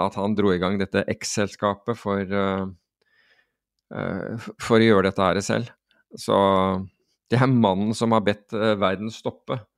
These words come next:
Alle andre skal stoppe enn han. Ehm, for øvrig, mens jeg er inne på det, jeg, jeg kan ikke dy meg. Vi, vi snakket, eh, og jeg vet at dette er å gå litt tilbake, men jeg skal bare være på det et sekund eller to.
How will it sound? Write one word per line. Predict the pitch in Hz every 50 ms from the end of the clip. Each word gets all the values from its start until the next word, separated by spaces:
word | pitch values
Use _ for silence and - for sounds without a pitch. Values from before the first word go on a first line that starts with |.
| _ _ _ _ _ _ _ _ _ _ _ _ _ _ _ _ _ _ - -
Alle | 139 127 113 117
andre | 117 110 98 92 101
skal | - - 123
stoppe | - - 107 - - 110 110 117 123 -
enn | 107 107 110 110 107
han. | 113 120 127 113 - - _ _
Ehm, | _ - - 107 104 104 104 101 98 98 98 98 101 98 101 101 98 - _ _ _ _ _ -
for | - 156 151
øvrig, | 135 120 120 127 185 226 214 - - _ _ _ _ _ _ _ _ _ _ _ -
mens | 117 117 110 107
jeg | - 107 107
er |
inne | 98 87 85
på | - - 85 90
det, | 104 107
jeg, | 95 104 107 110
jeg | 110 110 107
kan | 110 104
ikke | 92 - 104 104 95
dy | 87 95 92
meg. | 98 98 101
Vi, | 104 107 107
vi | 107 117
snakket, | 113 - 131 110 110 - 95 -
eh, | 107 107 107 101 104 104
og | 98 104 107
jeg | 110 110 110 104
vet | 101 101 -
at | 110 104 113
dette | 104 - 95
er | 101
å | 107 98
gå | 101 101 101 101 82
litt | - 110 107 101 -
tilbake, | 107 95 101 98 -
men | 110 110 107
jeg | 104
skal | - 113 107
bare | 104 101 98 101
være | 98 95 92 95 -
på | -
det | 101 107 110
et | - -
sekund | - 131 - _ _ _ - - 131 131 135
eller | 127 120 123 127
to. | 143 151